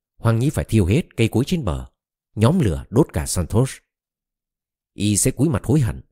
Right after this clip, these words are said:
van xin thương hại. Đừng chớ siêu lòng trước lời dịu dàng. Đừng nguôi giận chừng nào chưa nghe tiếng ta hét gọi.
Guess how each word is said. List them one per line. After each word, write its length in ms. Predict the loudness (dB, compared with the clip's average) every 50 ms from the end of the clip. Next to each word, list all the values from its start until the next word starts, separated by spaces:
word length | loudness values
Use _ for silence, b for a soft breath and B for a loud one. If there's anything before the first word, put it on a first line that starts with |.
| _ _ _
van 160 | -4 -2 -2 0
xin 180 | 0 -2 -2
thương 160 | -2 -4 -4
hại. 320 | -4 -4 -6 -8 -10 -14 _ _ _ _ _ _ _ _ _ _ _ _ _ _ _ _
Đừng 180 | -2 0 0 4
chớ 160 | 4 4 4
siêu 200 | 4 4 2 2
lòng 220 | 2 0 -2 -6 -10 _ _ _ _
trước 200 | _ -4 -2 0
lời 180 | 2 0 2 0
dịu 160 | 0 -4 -6 -4
dàng. 260 | -4 -4 -4 -4 -8 -12 _ _ _ _ _ _ _ _ _ _ _ _ _ _ _ _ _ _ _ _
Đừng 220 | -2 0 2 4
nguôi 140 | 6 6 6
giận 180 | 6 4 -2
chừng 200 | 0 -2 -2 -2
nào 280 | -2 -2 -4 -6 -8 -12 _ _ _ _
chưa 220 | 0 2 2 2
nghe 160 | 4 2 0 0
tiếng 240 | 0 0 -2 -2
ta 100 | -2 -4
hét 200 | -2 -2 -2 -4
gọi. 260 | -4 -6 -8 -8 -10